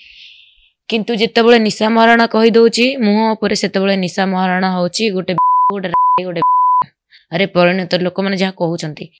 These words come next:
ଯଦି ମୁଁ ଭଲ କଥା କହୁଛି ଆପଣଙ୍କୁ ଖରାପ ଲାଗୁଛି, ଆପଣଙ୍କ ନଜରରେ ଯାହା ଆପଣ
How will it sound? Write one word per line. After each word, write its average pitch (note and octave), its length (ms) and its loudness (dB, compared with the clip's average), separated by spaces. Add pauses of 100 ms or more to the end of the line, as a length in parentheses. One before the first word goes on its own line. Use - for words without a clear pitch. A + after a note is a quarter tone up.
(140)
ଯଦି F#3 320 -2
ମୁଁ A3 200 -2
ଭଲ F3+ 260 -2
କଥା G#3+ 220 -6
କହୁଛି A3 280 -6
ଆପଣଙ୍କୁ G#3+ 280 -10
ଖରାପ F#3+ 300 -12
ଲାଗୁଛି, G#3+ 380 -12
ଆପଣଙ୍କ A#3+ 360 -12 (140)
ନଜରରେ A3+ 400 -2
ଯାହା G#3+ 260 -4
ଆପଣ A3+ 180 -6